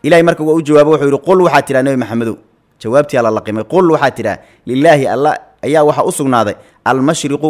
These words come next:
wal-maghribu," qorax ka soo bax iyo qorax u dhacba. Jihooyinka Ilaahay iska leh. Haddii jihadan shalay Ilaahay uu noo jeediyey, haddana tan uu noo jeediyey. Jihooyinkana Ilaahay iska leh subxaanahu wa tacaala.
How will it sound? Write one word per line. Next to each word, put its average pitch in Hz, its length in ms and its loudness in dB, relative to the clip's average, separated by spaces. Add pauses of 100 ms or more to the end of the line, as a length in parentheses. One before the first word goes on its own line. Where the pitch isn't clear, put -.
wal-maghribu," 123 580 -2
qorax 104 240 -10
ka - 80 -18
soo 139 160 -6
bax 156 140 -8
iyo 139 100 -8
qorax 131 220 -10
u 127 40 -10
dhacba. 139 280 -4 (420)
Jihooyinka 185 340 2
Ilaahay 156 300 4
iska - 180 0
leh. 98 100 -2 (380)
Haddii 175 220 -6
jihadan 202 360 0
shalay 175 280 0
Ilaahay 170 200 2
uu 147 80 2
noo 170 120 2
jeediyey, 156 400 -2
haddana 156 300 -2
tan 147 160 0
uu 139 60 2
noo 131 120 2
jeediyey. 113 400 -4
Jihooyinkana 151 480 0
Ilaahay 135 240 2
iska 131 120 -4
leh 113 60 -2
subxaanahu 110 340 -4
wa 107 60 -4
tacaala. 104 340 -4